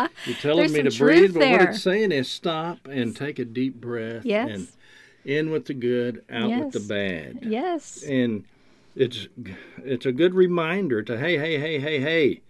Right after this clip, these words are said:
Speaker 1: be careful out there.
Speaker 2: Mm-hmm.
Speaker 1: You know, take care of yourself." 'Cause you have people that depend on you.
Speaker 2: That's right. This is crazy because, and I'm gonna just end with this little funny, but,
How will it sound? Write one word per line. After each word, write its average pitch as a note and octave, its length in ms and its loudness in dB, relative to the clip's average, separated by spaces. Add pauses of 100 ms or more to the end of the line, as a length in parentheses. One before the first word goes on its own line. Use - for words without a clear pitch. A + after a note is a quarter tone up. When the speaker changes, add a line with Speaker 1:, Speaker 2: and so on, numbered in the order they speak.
(1040)
Speaker 1:
be C3 140 -4
careful C#3 480 -4
out E2 240 -8
there. E2 140 -8
Speaker 2:
Mm-hmm. A3 400 2
Speaker 1:
You F3+ 60 -4
know, C3 140 -6
take D3+ 320 -4
care E3+ 300 0
of B2 100 -2
yourself." E2 540 -10 (640)
'Cause G2+ 220 -6
you D#3+ 160 2
have C#3 220 -2
people C3 260 0
that B2+ 160 2
depend C3 420 -4
on D#2 200 -8
you. C#3+ 200 -14
Speaker 2:
That's D#3 220 -8
right. B3 320 -8 (640)
This G#3+ 260 6
is G3+ 140 -4
crazy F3 480 0
because, F3+ 600 0
and F#3+ 140 2
I'm F#3 100 2
gonna F3+ 220 0
just F3+ 260 -4
end F3+ 220 2
with E3+ 160 0
this F3+ 240 -2
little F3+ 160 -4
funny, F#3 300 -2
but, F3+ 160 -2